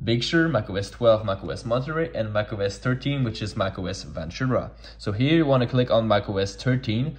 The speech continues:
So now it's thirteen point oh, but of course it's gonna change, thirteen point one, thirteen point two, et cetera.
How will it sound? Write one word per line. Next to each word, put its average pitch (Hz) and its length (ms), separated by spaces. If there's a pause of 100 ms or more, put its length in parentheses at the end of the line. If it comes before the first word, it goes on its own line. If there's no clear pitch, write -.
So 107 120
now 113 120
it's 131 140
thirteen 101 360
point 117 300 (100)
oh, 139 260
but 107 240
of - 240
course 107 180
it's 104 80
gonna 104 200
change, 127 400
thirteen 98 300
point 110 220
one, 117 240
thirteen 98 280
point 110 240
two, 135 100
et 123 80
cetera. 139 400